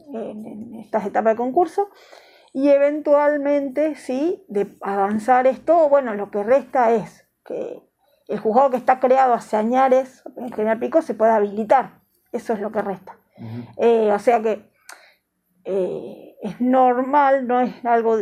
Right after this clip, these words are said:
Speaker 1: muy raro de ver que hay gente que ha concursado, ha ganado los concursos,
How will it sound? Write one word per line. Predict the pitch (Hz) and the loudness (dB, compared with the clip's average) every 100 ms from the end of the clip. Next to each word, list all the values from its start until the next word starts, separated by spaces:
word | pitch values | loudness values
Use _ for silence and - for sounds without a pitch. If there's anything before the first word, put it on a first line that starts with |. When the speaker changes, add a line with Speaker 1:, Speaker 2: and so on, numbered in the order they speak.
| - | -4
Speaker 1:
muy | 226 226 226 | -6 -4 0
raro | 233 254 233 | 2 2 2
de | 233 240 | 2 2
ver | 254 262 | 0 0
que | 226 | 2
hay | 208 | 2
gente | 196 233 240 226 247 | 0 -2 -2 0 0
que | 247 240 214 - | 2 0 0 -4
ha | 233 220 196 _ _ - _ _ | -2 0 -2 _ _ -20 _ _
concursado, | - 226 214 240 247 247 302 247 - 190 _ _ _ _ - | -2 -2 0 0 0 2 2 2 -2 -12 _ _ _ _ -4
ha | 208 | 0
ganado | 202 208 247 269 262 | 0 0 2 4 2
los | 254 | 2
concursos, | 254 247 269 285 233 - | 0 -2 2 2 0 -8